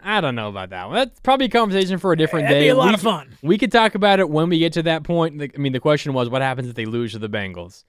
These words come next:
Speaker 2: Yeah.
Speaker 1: That's where my mind
Speaker 2: Then you
Speaker 1: goes.
Speaker 2: gotta get Derrick Henry.
Speaker 1: They haven't lost to the Bengals yet.
Speaker 2: <laughs>
Speaker 1: So I'm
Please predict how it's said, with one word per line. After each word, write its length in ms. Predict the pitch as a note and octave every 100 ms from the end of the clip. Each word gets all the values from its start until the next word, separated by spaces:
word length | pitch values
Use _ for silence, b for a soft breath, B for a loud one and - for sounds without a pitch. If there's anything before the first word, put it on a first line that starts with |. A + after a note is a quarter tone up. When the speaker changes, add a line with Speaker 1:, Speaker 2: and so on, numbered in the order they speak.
| -
Speaker 2:
Yeah. 100 | D4+
Speaker 1:
That's 180 | C3+ D3
where 80 | C3+
my 200 | C3+ D3
mind 300 | D#3 D#3+ D#3
Speaker 2:
Then 100 | -
you 60 |
Speaker 1:
goes. 80 | A#3+
Speaker 2:
gotta 180 | A3 B3
get 140 | A#3+
Derrick 180 | A#3+ C#4
Henry. 220 | - B3+ C3
Speaker 1:
They 80 | D#3+
haven't 220 | E3 D3+
lost 240 | C3+ C3+
to 60 | D3+
the 40 | A#2+
Bengals 360 | A2+ A2 G2+ F#2
yet. 160 | F#2+ F2 - -
Speaker 2:
<laughs> 40 | - -
Speaker 1:
So 120 |
I'm 80 | B2